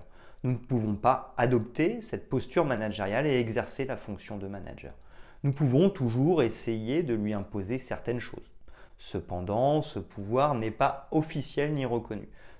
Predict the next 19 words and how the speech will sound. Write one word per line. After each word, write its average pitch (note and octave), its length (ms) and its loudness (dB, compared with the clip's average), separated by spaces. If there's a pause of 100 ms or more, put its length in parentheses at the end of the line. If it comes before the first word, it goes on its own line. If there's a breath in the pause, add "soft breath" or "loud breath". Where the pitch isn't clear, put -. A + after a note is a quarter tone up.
Nous A2 80 -2
risquons B2 480 0
de A2 120 0
ne G2 100 -4
rien F#2 260 -2
obtenir. G#2 480 -6 (420 soft breath)
Pire, E3+ 300 6
nous B2 120 2
pourrions G2 340 -4
même A2+ 300 0
dégrader G#2+ 560 2
encore G#2 300 -4
plus - 200 -10
la G#2+ 80 -2
relation, F#2 460 -6 (480 soft breath)
ce - 120 -12
que - 140 -10
nous F2+ 140 -10
verrons G#2 420 0